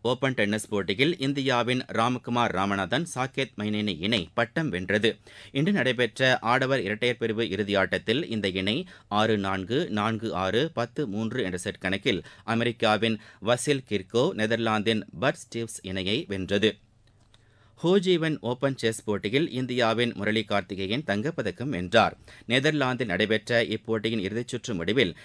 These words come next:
எட்டு புள்ளி ஐந்து புள்ளிகளை பெற்று அவர் இந்த பதக்கத்தை கைப்பற்றினார். இப்போட்டியில்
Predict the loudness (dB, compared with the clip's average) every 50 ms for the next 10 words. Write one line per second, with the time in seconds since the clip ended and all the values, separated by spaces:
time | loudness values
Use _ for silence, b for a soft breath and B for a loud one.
0 | B B -2 -2 -2 0 0 0 0 0 0 0 0 0 0 0 0 0 0 -2
1 | -2 -2 -2 -2 0 0 -2 -2 -2 -4 -6 -4 -4 -4 -4 -2 -2 -2 -2 -4
2 | -4 -4 -4 -2 -2 -2 -2 -4 -6 -4 -4 -6 -6 -4 -2 -4 -2 -2 -4 -4
3 | -4 0 2 4 4 4 2 -2 b b b b _ -6 -6 -4 -2 0 -2 0
4 | -2 -2 -2 0 -2 -2